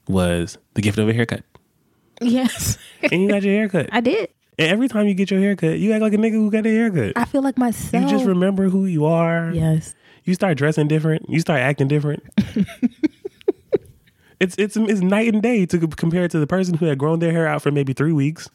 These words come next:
Speaker 1: to the person who's cutting their hair right now.
Speaker 2: Yeah,
Speaker 1: You
Speaker 2: I gotta
Speaker 1: just
Speaker 2: stop
Speaker 1: become a
Speaker 2: doing
Speaker 1: different
Speaker 2: that.
Speaker 1: person. It's, it's hilarious to watch. Um, while I already knew what you were talking about when it was me, because that's just how we work. Um, it's just funny to watch,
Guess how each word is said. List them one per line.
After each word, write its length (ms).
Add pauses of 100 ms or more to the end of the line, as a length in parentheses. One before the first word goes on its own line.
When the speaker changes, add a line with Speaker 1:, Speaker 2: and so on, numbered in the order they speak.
(440)
Speaker 1:
to 80
the 80
person 280
who's 200
cutting 240
their 100
hair 160
right 180
now. 320
Speaker 2:
Yeah, 100
Speaker 1:
You 20
Speaker 2:
I 60
gotta 160
Speaker 1:
just 80
Speaker 2:
stop 140
Speaker 1:
become 160
a 40
Speaker 2:
doing 20 (160)
Speaker 1:
different 60
Speaker 2:
that. 40
Speaker 1:
person. 220
It's, 120
it's 260
hilarious 460
to 100
watch. 400
Um, 500 (760)
while 180
I 100
already 240
knew 140
what 120
you 60
were 60
talking 240
about 260
when 120
it 60
was 100
me, 240 (460)
because 280
that's 160
just 140
how 120
we 100
work. 260 (460)
Um, 340
it's 100
just 140
funny 220
to 100
watch, 220